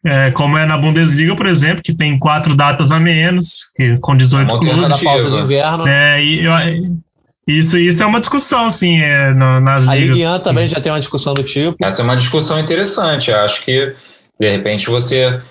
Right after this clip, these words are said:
Speaker 2: em alguns... a, a Premier League, acho que ela tem até um equilíbrio bom, é,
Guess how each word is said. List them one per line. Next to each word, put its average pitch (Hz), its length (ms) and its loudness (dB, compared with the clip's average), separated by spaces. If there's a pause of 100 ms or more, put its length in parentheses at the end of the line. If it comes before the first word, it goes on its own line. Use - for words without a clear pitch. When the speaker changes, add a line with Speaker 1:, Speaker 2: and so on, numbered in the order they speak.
(180)
Speaker 2:
em 113 120 -2
alguns... 107 420 -2 (560)
a, 127 120 0
a - 20 -2
Premier 170 360 -2
League, 185 240 0
acho 190 200 0
que - 80 -4
ela 180 160 0
tem 180 160 -4
até 175 240 -2
um 185 100 -2
equilíbrio 175 440 -2
bom, 131 440 -2 (180)
é, 98 380 -2